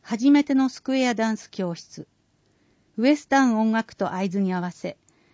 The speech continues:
仲間と一緒にウォーキング。頭を使うことで脳機能が鍛えられ、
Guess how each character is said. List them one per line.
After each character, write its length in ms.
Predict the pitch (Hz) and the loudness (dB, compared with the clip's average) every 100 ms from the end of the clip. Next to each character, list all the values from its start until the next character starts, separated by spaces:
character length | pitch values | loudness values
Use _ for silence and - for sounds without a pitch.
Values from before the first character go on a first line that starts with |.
| _ - | _ -6
仲 260 | 202 269 | -2 2
間 120 | 285 294 | 4 4
と 120 | 277 | -2
一 60 | |
緒 200 | - - | -4 -4
に 140 | 233 190 | 0 2
ウ 60 | |
ォ 180 | 214 220 | 2 2
ー 40 | - | 0
キ 160 | 180 | -4
ン 200 | 170 160 | -4 -4
グ。 80 | 165 _ _ _ _ _ _ _ | -8 _ _ _ _ _ _ _
頭 380 | 202 254 277 277 | -4 2 4 4
を 80 | 269 | 0
使 300 | - 233 226 | -2 -2 -2
う 40 | |
こ 140 | - | -4
と 160 | 196 165 | -6 -6
で 160 | 180 - - | -8 -10 -2
脳 240 | 240 294 | 2 4
機 160 | 294 254 | 2 2
能 180 | 247 220 | 4 2
が 100 | 190 | 0
鍛 360 | - - 196 | -6 -6 -6
え 40 | 185 | -4
ら 140 | 185 | -6
れ、 140 | 170 | -10